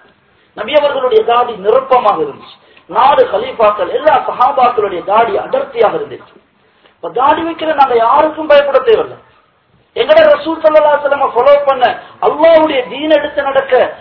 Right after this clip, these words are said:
இந்த பூமியில, அல்லாஹ்வுடைய பூமியில நாங்க யாருக்கும் வெட்கப்படவும் தேவையில்லை, கூச்சப்பட தேவையில்லை, பயப்பட தேவையில்லை.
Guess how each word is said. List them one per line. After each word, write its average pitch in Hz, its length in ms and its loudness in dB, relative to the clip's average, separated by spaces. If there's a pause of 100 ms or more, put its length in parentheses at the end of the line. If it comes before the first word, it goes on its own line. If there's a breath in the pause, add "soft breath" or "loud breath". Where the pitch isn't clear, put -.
(100)
இந்த 311 300 -2
பூமியில, 302 360 -4
அல்லாஹ்வுடைய 294 540 2
பூமியில 277 320 -4
நாங்க 190 240 -4
யாருக்கும் 254 540 -4
வெட்கப்படவும் 269 540 0
தேவையில்லை, 269 300 0
கூச்சப்பட 269 520 -6
தேவையில்லை, 262 380 -2
பயப்பட 262 500 -4
தேவையில்லை. 262 460 0